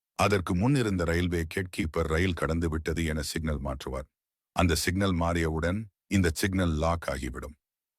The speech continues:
உடனே இந்த கேட் கீப்பர் கேட்டை மூடுவார். ஸ்டேஷன் மாஸ்டர் ஒரு ஆறு அடி விட்டமுள்ள பிரம்பு வளையத்தை கையில் வைத்து காத்திருப்பார். ரயில் வேகமாக ஸ்டேஷனை கிராஸ் பண்ணும்போது,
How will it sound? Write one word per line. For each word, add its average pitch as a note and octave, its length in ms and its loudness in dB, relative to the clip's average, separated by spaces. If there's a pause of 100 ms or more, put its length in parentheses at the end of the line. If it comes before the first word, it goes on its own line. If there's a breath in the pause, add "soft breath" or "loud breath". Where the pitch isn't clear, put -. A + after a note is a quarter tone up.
உடனே B2+ 340 6
இந்த G2+ 220 0
கேட் G2+ 280 -4
கீப்பர் E2 380 -2
கேட்டை F#2 300 0
மூடுவார். C#2+ 480 -2 (320)
ஸ்டேஷன் C#3 500 2
மாஸ்டர் F#2 460 0
ஒரு F2 220 2
ஆறு F2+ 320 2
அடி F#2 200 0
விட்டமுள்ள F2 500 -2
பிரம்பு F2 360 0
வளையத்தை E2 500 0 (100)
கையில் E2+ 300 0
வைத்து C#2+ 300 -4
காத்திருப்பார். C#2+ 680 -6 (720 soft breath)
ரயில் G#2+ 320 4
வேகமாக A2+ 600 2
ஸ்டேஷனை A2+ 520 -2
கிராஸ் F#2+ 380 0
பண்ணும்போது, E2 540 2